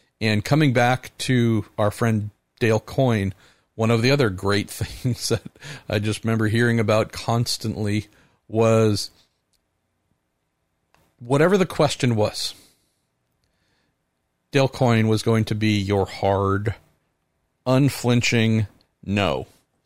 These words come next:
"Hey, do you guys want sandwiches, uh, for today's meeting, or do you," "No!" Uh, well, I didn't finish asking the question. "No!" Like, as it's been retold to me, which means it could be wrong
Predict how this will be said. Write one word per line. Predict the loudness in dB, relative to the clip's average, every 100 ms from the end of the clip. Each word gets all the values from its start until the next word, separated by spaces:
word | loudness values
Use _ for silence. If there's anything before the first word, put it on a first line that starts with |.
| _ _ _ _
"Hey, | 0 2 0 -2 -2
do |
you | 0 2
guys | 2 2 2
want | 0 0
sandwiches, | -2 0 0 0 0 2 2 2 0 0
uh, | 2 4 4 4 2 2
for | 0 0
today's | 0 2 2 2
meeting, | 0 0 2 2 2 0
or | 2 2 4 2
do | 2
you," | 0 0 2
"No!" | 2 4 2 0 -6 _ _ _ _ _ -6
Uh, | -4
well, | 0 2 2 0
I | 0
didn't | 2 -2 -2
finish | -2 0
asking | 0 0 -4
the |
question. | -2 0 2
"No!" | 4 4 2 0 -8 _ _ _ _
Like, | -4 -4 -6 -20 _ _ _ _ _ _ -20 -20 -20 -20 -20 _ _
as | 0 2 2 0
it's | -2 -4
been | 2 2
retold | 4 2 2 2 2 0
to |
me, | -2 -2 -6
which | -6 -6 0
means | 2 4 2
it | 0
could | -2 0
be | 2
wrong | 2 4 4 2